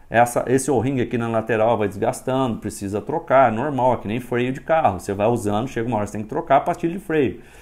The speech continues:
E aqui com o tempo também você vai trocar essa, essa buchinha e aqui também esse anel de vedação. Mas funciona assim, ó, coloca aqui o percursor, olha lá, vai até lá o final.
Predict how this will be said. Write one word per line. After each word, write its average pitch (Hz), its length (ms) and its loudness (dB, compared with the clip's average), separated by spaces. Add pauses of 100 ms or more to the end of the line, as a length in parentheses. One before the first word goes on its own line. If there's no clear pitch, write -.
(380)
E 135 140 2
aqui 147 240 2
com 156 140 -2
o 170 60 -4
tempo 113 220 -2
também 107 220 -2
você 107 180 -4
vai 101 160 0
trocar 107 440 0
essa, 110 200 -2
essa - 340 0
buchinha 127 640 -4 (440)
e 147 80 -2
aqui 156 200 -2
também 135 480 -4
esse 139 220 -8
anel 127 260 -2
de 117 60 -4
vedação. 131 540 -2 (520)
Mas 240 220 4
funciona 185 400 -2
assim, 120 220 -4
ó, 95 60 -4
coloca 110 380 0
aqui 135 540 0
o - 60 -12
percursor, 104 840 -2
olha 113 220 0
lá, - 160 0
vai 101 140 2
até 101 140 -4
lá 101 140 0
o 98 60 -6
final. 165 480 -2